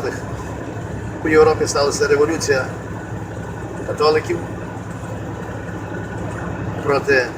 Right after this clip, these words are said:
совілля католицької адміністрації,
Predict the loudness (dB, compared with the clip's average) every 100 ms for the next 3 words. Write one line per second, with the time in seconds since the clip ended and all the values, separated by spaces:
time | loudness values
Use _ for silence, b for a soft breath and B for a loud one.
0 | -10 -6 -2 0 2 4 2 0 -10 -10
1 | -10 -8 -8 -10 -8 -8 -8 -10 -8 -8
2 | -8 -10 -10 -10 -8 -8 -6 -8 -6 0
3 | 2 2 2 2 2 -4 0 4 4 2